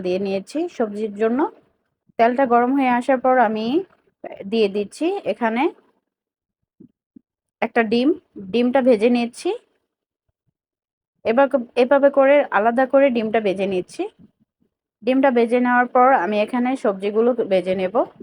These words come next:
এখন আমি সবজিটা রান্না করার জন্য দিয়ে দিচ্ছি পেঁয়াজ কুচি কিছু গোটা। পেঁয়াজটা হালকা বাদামি করে ভেজে নিচ্ছি।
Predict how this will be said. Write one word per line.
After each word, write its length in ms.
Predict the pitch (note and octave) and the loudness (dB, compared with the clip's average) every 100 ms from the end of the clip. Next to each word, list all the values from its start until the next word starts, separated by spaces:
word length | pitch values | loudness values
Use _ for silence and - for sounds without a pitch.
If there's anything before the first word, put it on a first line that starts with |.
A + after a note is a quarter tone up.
| - F4+ | -10 -2
এখন 240 | B3 F4+ D4 | -2 0 0
আমি 180 | D4 D4+ | 2 2
সবজিটা 400 | D4 A3 B3+ B3+ | 0 0 -2 2
রান্না 260 | A#3+ A3+ A#3 | 2 0 2
করার 220 | A3+ A3+ | 2 2
জন্য 180 | A3+ A#3 | 0 -2
দিয়ে 180 | A#3 A#3+ | -2 -2
দিচ্ছি 240 | A#3+ - B3 | -4 -6 0
পেঁয়াজ 240 | G3+ G3 | 2 2
কুচি 240 | - A3 C4+ | 0 -4 -4
কিছু 220 | B3+ A#3+ A#3 | -6 -6 -4
গোটা। 300 | A3 - C#4 F4 _ _ _ _ _ _ - | -4 -2 -2 -2 _ _ _ _ _ _ 0
পেঁয়াজটা 320 | B3 C4 D4 | 0 2 0
হালকা 260 | C#4 B3+ C4 | 0 0 2
বাদামি 320 | A#3+ A#3 B3 | 2 0 0
করে 160 | B3+ B3+ | 0 2
ভেজে 240 | G#3+ G3+ G3 | 0 -2 -4
নিচ্ছি। 340 | G3 - | -4 -6